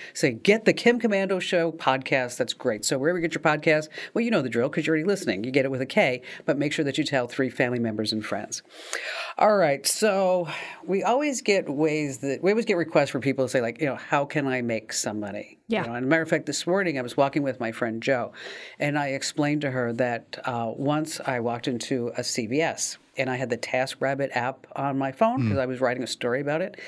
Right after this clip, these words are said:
Speaker 1: and it said, "Oh, would you like to make a quick ten bucks?" And I'm like, "Sure."
Speaker 3: Hmm.
Speaker 1: And so I went over to the laundry detergent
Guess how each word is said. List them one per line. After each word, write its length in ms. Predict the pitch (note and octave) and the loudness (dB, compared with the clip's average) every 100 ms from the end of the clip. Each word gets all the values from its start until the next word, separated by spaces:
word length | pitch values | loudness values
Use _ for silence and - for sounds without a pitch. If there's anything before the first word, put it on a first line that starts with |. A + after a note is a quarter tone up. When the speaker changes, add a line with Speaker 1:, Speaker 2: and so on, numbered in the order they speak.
| - - - - | -14 -16 -16 -4
Speaker 1:
and 160 | D3 | 0
it 100 | D3 | 0
said, 440 | D3 - C#3 C3+ B2+ - | 0 0 2 0 -4 -4
"Oh, 240 | - F#4 A3+ | 0 2 2
would 240 | C3+ D3+ | 0 0
you 100 | F3+ | 2
like 160 | F#3+ E3 | 4 2
to 120 | F3 | 0
make 320 | C#3+ C3+ C#3 - | 2 0 -2 -8
a 60 | |
quick 240 | - D3 B2 | 0 0 2
ten 220 | - F3+ | 2 4
bucks?" 460 | F#3+ D#4+ - - - | 6 4 2 -6 -4
And 80 | A#2+ | -2
I'm 80 | |
like, 200 | C3 B2+ - _ _ _ _ - | -2 -2 -8 _ _ _ _ -4
"Sure." 320 | - F#4+ - _ | 0 2 0 _
Speaker 3:
Hmm. 180 | C4+ F4+ F2+ - | -2 -2 -2 0
Speaker 1:
And 200 | D3 C#3 | -2 0
so 260 | - D3+ | 2 2
I 100 | C3+ | 2
went 220 | C3+ D3 C#3+ | 0 0 0
over 260 | C#3 E3 | 0 0
to 260 | D#3 - D3+ | 0 0 0
the 100 | C3 | 0
laundry 380 | B2 B2 C#3 E3+ | 0 0 -2 -4
detergent 560 | F3 - G3 G3 A#3+ | -4 -2 -2 0 -4